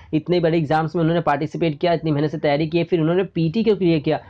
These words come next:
और पीटी क्लियर करने के बाद उनको ट्रेड टेस्ट में इस तरह से निकाल दिया जा रहा है जिसमें उनको कुछ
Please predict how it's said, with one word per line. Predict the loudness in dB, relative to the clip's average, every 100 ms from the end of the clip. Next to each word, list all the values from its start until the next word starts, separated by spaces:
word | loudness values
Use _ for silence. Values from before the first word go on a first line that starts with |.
| -6 -4
और |
पीटी | -2 -2 -2
क्लियर | 0 2
करने | 2 2
के | 0
बाद | 4 2 2
उनको | 0 -2
ट्रेड | 0 -2 -2
टेस्ट | -2 0
में |
इस | -2 0
तरह | -2
से | -2
निकाल | 0 0 0
दिया | 0
जा | 2
रहा | 0
है | -2
जिसमें | -2 -2 0
उनको | -2 -2
कुछ | -4 -6